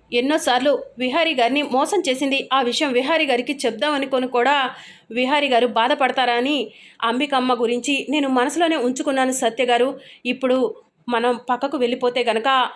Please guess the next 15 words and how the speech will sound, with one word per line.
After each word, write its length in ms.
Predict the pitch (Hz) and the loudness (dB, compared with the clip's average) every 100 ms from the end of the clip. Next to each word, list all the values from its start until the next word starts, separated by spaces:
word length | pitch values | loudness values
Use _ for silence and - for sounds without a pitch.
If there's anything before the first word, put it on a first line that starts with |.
| - - | -14 -4
విహారీ 380 | 233 226 285 262 | -2 0 0 2
గారిని 280 | 226 233 277 | 2 2 0
ఎన్‌కౌంటర్ 500 | 240 269 330 320 302 | -2 0 0 2 0
చేయడం 320 | 269 220 247 262 | 0 0 0 0
కోసం 280 | 226 226 269 | 0 0 0
పోలీస్ 320 | 254 269 330 330 | 0 0 0 0
స్టేషన్ 320 | 262 269 254 | -2 0 0
నుంచి 180 | 247 311 | 0 0
బయటకు 380 | 226 233 262 349 | 0 0 0 -2
తీసుకెళ్తారు" 640 | 262 247 269 254 254 254 269 - _ _ _ _ _ _ - | -2 -4 -4 -2 0 2 0 -2 _ _ _ _ _ _ -4
అని 240 | 349 339 330 - | -2 0 -4 -4
కనక 280 | 370 403 415 | -2 0 2
మహాలక్ష్మి 580 | 311 294 285 262 302 294 | 0 0 -2 0 -2 -2
అంటూ 260 | 269 262 285 | -2 -2 0
ఉంటుంది. 420 | 277 285 277 | 2 0 2